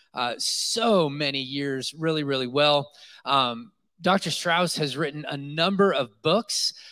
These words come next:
Uh, my favorite of his books is called Jesus Behaving Badly. I highly recommend it. Um, he also wrote the Bible, which is, um, really impressive. Okay, just kidding. He was part of the translating committee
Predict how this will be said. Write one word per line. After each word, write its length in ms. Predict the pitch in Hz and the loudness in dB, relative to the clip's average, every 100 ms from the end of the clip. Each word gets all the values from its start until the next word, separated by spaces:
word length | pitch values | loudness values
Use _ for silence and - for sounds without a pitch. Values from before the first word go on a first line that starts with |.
| - | -6
Uh, 220 | 143 139 120 | 0 0 0
my 220 | 165 226 | 0 2
favorite 340 | - 233 233 | 2 4 6
of 80 | 220 | 4
his 140 | 214 | 2
books 260 | 175 226 - | 2 0 0
is 100 | 160 | -4
called 240 | - 156 120 | -2 -2 -2
Jesus 360 | 165 165 185 | -4 0 -2
Behaving 500 | - 147 139 156 143 | -2 -4 -4 -4 -6
Badly. 540 | 113 110 143 175 247 247 _ | -6 -6 -6 -8 -8 -8 _
I 80 | - - | -16 -12
highly 340 | - 143 143 | -6 -4 -2
recommend 480 | 135 127 131 143 196 | -2 -4 -4 -2 0
it. 140 | 277 - - - - | 0 -2 -20 -20 -4
Um, 260 | 170 160 151 | 2 2 2
he 180 | - 214 | 2 6
also 360 | 269 - 294 | 8 8 8
wrote 220 | 233 254 | 8 6
the 60 | 262 | 4
Bible, 600 | 185 185 302 160 98 - _ _ _ | 0 0 2 0 -2 -10 _ _ _
which 300 | - 175 165 | 0 2 2
is, 400 | 196 165 143 - - | 2 2 0 -4 2
um, 520 | 175 156 143 131 139 - - | 4 4 2 -4 -12 -20 -12
really 520 | 160 180 202 190 165 | 2 8 8 8 4
impressive. 800 | 147 127 135 113 - 226 294 247 - - - - _ _ _ _ _ | 2 -2 -2 0 6 6 6 2 -8 -20 -20 -20 _ _ _ _ _
Okay, 240 | 247 269 214 | 2 4 2
just 240 | 202 226 | 2 2
kidding. 300 | - 202 175 | 4 2 2
He 180 | 156 240 | 2 4
was 220 | 233 - - - - | 4 2 -8 -16 0
part 200 | 247 262 | 4 4
of 100 | 233 | 4
the 80 | 202 | 0
translating 640 | - 233 233 202 226 220 | 2 2 2 2 2 2
committee 680 | 233 226 226 226 226 220 - | 0 2 2 2 2 0 -2